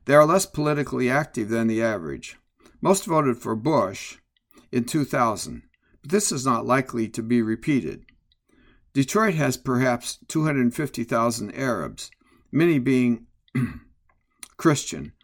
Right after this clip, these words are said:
others Shia Muslims, most from Lebanon and Iraq.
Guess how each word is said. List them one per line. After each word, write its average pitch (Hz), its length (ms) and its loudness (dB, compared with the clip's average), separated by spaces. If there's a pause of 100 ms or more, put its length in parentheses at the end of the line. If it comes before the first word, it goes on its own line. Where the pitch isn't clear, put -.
(200)
others 139 300 2
Shia 131 320 0
Muslims, 117 640 -2 (460)
most 151 260 0
from 117 220 0
Lebanon 117 500 0
and 104 160 -4
Iraq. 107 540 -4